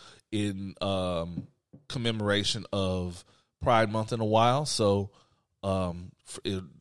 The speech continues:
for any of you new people, it's time to, uh, reinstate the rules. The L G B T Q community are people, human beings,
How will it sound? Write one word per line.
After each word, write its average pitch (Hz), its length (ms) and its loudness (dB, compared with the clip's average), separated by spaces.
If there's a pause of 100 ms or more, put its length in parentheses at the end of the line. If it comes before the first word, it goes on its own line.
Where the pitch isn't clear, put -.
(480)
for 107 220 -2
any 113 220 0
of 110 80 -2
you 113 140 -2
new 120 160 2
people, 160 440 0
it's - 280 -4
time 101 380 0
to, 104 520 -4
uh, 98 240 0
reinstate 113 600 -2
the 139 100 -8
rules. 165 540 -4 (3750)
The - 140 -2
L 196 160 4
G 202 180 0
B 175 180 -2
T 151 220 0
Q 123 500 0
community 98 680 -4 (1900)
are 85 100 -6
people, 120 560 -2 (440)
human 135 340 -4
beings, 131 640 -4